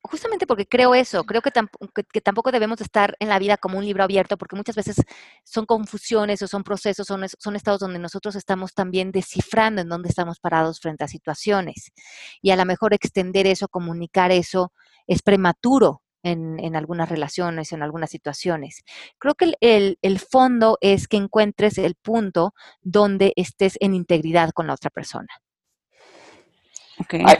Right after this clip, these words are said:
Speaker 3: ahí acabas de decir algo clave, la integridad con la otra persona desde tu ámbito. Porque muchas veces, si no tienes que dar explicaciones y estás en lo que tú crees, te puedes llevar entre las patas a otra persona siguiendo tu camino.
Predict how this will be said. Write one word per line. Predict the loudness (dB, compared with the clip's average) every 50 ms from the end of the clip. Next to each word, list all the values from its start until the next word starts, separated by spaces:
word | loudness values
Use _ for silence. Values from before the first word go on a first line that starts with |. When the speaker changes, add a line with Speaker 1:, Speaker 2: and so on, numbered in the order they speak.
| 6 -10 -20 _ _ _
Speaker 3:
ahí | 8 12 12 12 12
acabas | 12 12 12 12 12 12
de | 10
decir | 8 6 10 10
algo | 12 12 12 10 10
clave, | 10 10 10 12 10 8 10
la | 10 8 8
integridad | 8 8 8 8 10 10 10 12 10 10 10
con | 8 6 8
la | 8 8
otra | 8 8 8
persona | 8 8 6 6 6 6 8
desde | 8 8 6 6 4 0
tu | 0 0 -2 6 8 8
ámbito. | 8 8 4 -6 -8 -2 _ 2 2 2 _ _ _ _ _ _
Porque | _ 6 8 10 10 8
muchas | 8 8 10 10 10 12
veces, | 10 10 10 6 4
si | 4 4
no | 4 6 6
tienes | 6 6 4 6 8
que | 10 10
dar | 12 12 10
explicaciones | 8 4 2 0 4 6 6 6 8 8 6 8 8 8 6 8
y | 8 6
estás | 8 8 6 6 8 6
en | 4 4
lo | 6
que | 6 4 6
tú | _ 6 6
crees, | 8 6 6 6 8
te | _ 2 6
puedes | 8 8 10 10
llevar | 10 10 10 10
entre | 10 8 8 8
las | 8 8 8
patas | _ 8 8 10 10 6 8 10
a | 8
otra | 8 10 8 4 6
persona | 6 2 4 8 10 10 10 10 6 2 2 0 _ _ _ _ _ _ _ -20 -20 -10 _
siguiendo | 2 4 6 8 10 8 10 10 8 8
tu | 8 8 10
camino. | 10 10 10 10 6 8 8 8 8 6 _